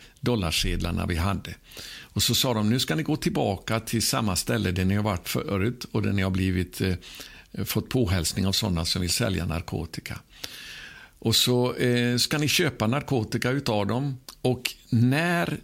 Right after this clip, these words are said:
ni ska ha på er era solglasögon. Och när ni har fått narkotikan, drogerna,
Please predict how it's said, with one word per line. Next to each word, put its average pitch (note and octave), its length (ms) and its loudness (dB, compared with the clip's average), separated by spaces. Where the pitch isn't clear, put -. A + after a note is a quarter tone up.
ni C3 120 4
ska C#3+ 140 0
ha C#3 140 2
på F3+ 300 0
er D3 100 0
era A2 220 2
solglasögon. G#2 1080 2
Och A2+ 160 0
när F3+ 520 2
ni D3 300 4
har D3 260 0
fått - 680 -2
narkotikan, B2 1080 0
drogerna, A2+ 640 0